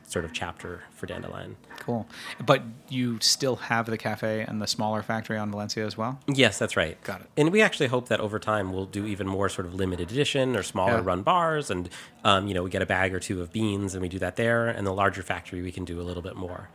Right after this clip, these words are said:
Speaker 2: Got it. And so what does your production look like now in terms of, like, volume?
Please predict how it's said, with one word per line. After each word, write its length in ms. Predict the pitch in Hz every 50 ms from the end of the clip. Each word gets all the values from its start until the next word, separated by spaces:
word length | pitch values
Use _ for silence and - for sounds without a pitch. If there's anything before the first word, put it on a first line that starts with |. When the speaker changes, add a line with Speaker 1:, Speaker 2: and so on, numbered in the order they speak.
| -
Speaker 2:
Got 200 | - 117 107 104
it. 80 | 104 -
And 100 | - 143
so 120 | - - 151
what 100 | 147 156
does 160 | 156 156 135
your 80 | 139 131
production 460 | - - 117 117 113 - 117 113 113
look 160 | 113 110 -
like 260 | 110 104 101 - -
now 360 | 110 104 104 104 104 104 101 101
in 80 | 98
terms 300 | 90 - 110 98 95 92
of, 100 | 95 90
like, 160 | 98 92 90 -
volume? 420 | 98 98 92 92 80 76 -